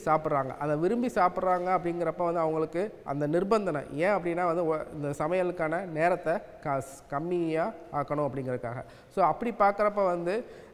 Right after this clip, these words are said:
அ, இன்னைக்கு உள்ள காலகட்டத்துல வந்து நிறைய பேர் வந்து இப்ப அதாவது வந்து ஹெல்த் கான்ஷியஸா வந்து இருக்கிறாங்க. So, இப்ப நம்ம என்ன சாப்பிட்றோம், அதுல வந்து சத்தான பொருட்கள் இருக்கா, இல்லையா அப்படிங்கிறதெல்லாம் பார்க்குறாங்க. So, அப்படி பார்க்குறப்ப வந்து நம்ம வழக்கமா இந்த மார்க்கெட்ல உள்ள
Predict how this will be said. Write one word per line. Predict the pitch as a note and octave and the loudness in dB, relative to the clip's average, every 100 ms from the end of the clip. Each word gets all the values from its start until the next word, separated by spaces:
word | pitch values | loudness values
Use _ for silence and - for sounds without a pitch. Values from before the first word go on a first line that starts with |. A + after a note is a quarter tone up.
| - | 2
அ, | E3 | 4
இன்னைக்கு | D#3+ G3 G3+ G3+ | 4 2 0 4
உள்ள | G#3 | 4
காலகட்டத்துல | F#3+ F#3 F3+ F#3 F3 F3+ | 6 4 2 0 0 2
வந்து | E3+ F#3+ | 2 0
நிறைய | F3 E3 G#3 G3+ F#3 E3 D#3 D3+ D3 C#3+ C#3 C3+ C3 C3 C3 C#3+ | 0 2 4 4 4 4 4 4 4 2 2 0 -2 -2 -4 0
பேர் | F3+ F3+ | 2 4
வந்து | E3+ E3+ G#3 | 2 2 -2
இப்ப | F#3 - D3 | -4 -4 0
அதாவது | C#3+ D#3+ E3+ | 4 4 4
வந்து | D#3+ E3 A#3 A3 D#3+ | 0 -2 -6 -8 -4
ஹெல்த் | G3 A#3+ - | -2 -2 -2
கான்ஷியஸா | F#3 E3+ F3 E3 F3 | -2 -2 -2 0 0
வந்து | D#3 D#3+ | 0 0
இருக்கிறாங்க. | D3+ D3+ C3+ C3 | -2 -2 -4 -6
So, | - D#3+ | -6 -4
இப்ப | D3 | -2
நம்ம | C#3+ C#3 | -2 -2
என்ன | C#3+ D#3+ | -2 -2
சாப்பிட்றோம், | E3+ D3+ D3+ C#3+ C#3+ C#3 - - | 0 0 0 -2 -2 -4 -8 -8
அதுல | D3 D3 | 0 4
வந்து | D3 E3 | 4 2
சத்தான | E3+ D3+ F3 F#3 | 0 2 2 2
பொருட்கள் | E3+ D#3+ F3+ D3+ | 0 -2 -2 -2
இருக்கா, | D3+ D3+ D#3+ D3+ C3+ C#3+ | -4 -2 2 2 0 -2
இல்லையா | E3 E3 D3 C#3+ B2 | 2 4 6 4 0
அப்படிங்கிறதெல்லாம் | - F#3+ F#3 E3 E3+ E3 | -2 0 2 2 2 2
பார்க்குறாங்க. | D#3 D3+ C#3+ | 0 0 -4
So, | C3+ | -2
அப்படி | D3+ D#3 G3+ | -2 0 2
பார்க்குறப்ப | F3+ F#3+ G3 F#3+ | 4 6 2 0
வந்து | G3 G3+ | 0 0
நம்ம | F3 D#3 D3 | 2 2 4
வழக்கமா | F3+ F#3 F#3+ F3 | 2 0 -2 -2
இந்த | D#3 D3+ D3 C3+ C3 - - - | 0 0 2 0 -4 -10 -20 -4
மார்க்கெட்ல | D#3+ F3+ G3 F3+ E3+ | 2 2 2 0 2
உள்ள | D#3+ D#3+ F3+ | 2 4 2